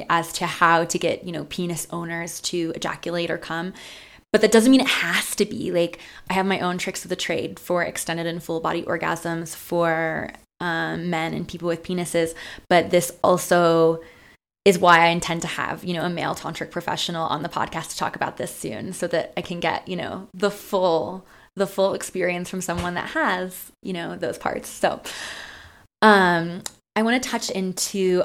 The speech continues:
on factors that can positively or negatively affect whether or not you have an orgasm, or the strength of your orgasm, or the number of orgasms that you can have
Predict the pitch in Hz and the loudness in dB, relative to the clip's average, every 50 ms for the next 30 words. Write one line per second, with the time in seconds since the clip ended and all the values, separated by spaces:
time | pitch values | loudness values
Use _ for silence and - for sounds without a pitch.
0 | - - 175 175 175 175 170 170 170 170 175 - - - 185 170 175 - - 185 | 0 -2 -2 0 0 0 0 0 0 -2 -4 -6 -4 0 0 0 0 -2 -4 -4
1 | 180 175 175 - - - - 175 170 - - - 180 170 170 165 170 - - 175 | -4 -4 -4 -6 -8 -6 -6 -8 -8 -6 -2 2 2 4 2 2 -2 -6 -6 -6
2 | 165 170 170 170 165 170 165 160 156 170 175 170 175 165 165 165 160 - 175 156 | -4 -4 -4 -4 -4 -2 -4 -4 -6 -6 -8 -10 -8 -6 -6 -6 -4 -2 0 0
3 | 160 156 - - - - - 175 175 170 160 165 165 165 165 - - 165 160 160 | 0 0 -4 -10 -12 -12 -8 -4 -2 0 0 0 0 0 -2 -2 -2 -4 -4 -4
4 | 160 156 156 160 156 - - 165 170 165 151 - - 165 165 170 170 165 156 156 | -4 -4 -4 -6 -6 -8 -10 -12 -12 -12 -8 -2 0 2 2 2 0 -2 -6 -6
5 | 160 156 151 156 160 - 175 170 165 - - - 160 - - - 160 165 160 170 | -4 -4 -4 -4 -4 -6 -8 -10 -8 -8 -8 -8 -8 -8 -6 -6 -6 -6 -6 -6
6 | 165 165 160 - 165 160 165 160 156 156 - - 165 160 165 170 175 175 175 170 | -4 -4 -2 -2 -2 -2 -2 -2 -4 -4 -4 -6 -8 -8 -6 -6 -4 -2 -2 -2
7 | 165 175 175 180 180 - - - - - - - - - - - 180 180 - - | -2 -2 0 -2 -2 0 -2 -4 -4 -2 -4 -4 -4 -6 -8 -8 -8 -10 -10 -12
8 | - 175 - - 170 151 151 156 156 156 - | -12 -12 -10 -10 -10 -6 -4 -2 -2 -4 -6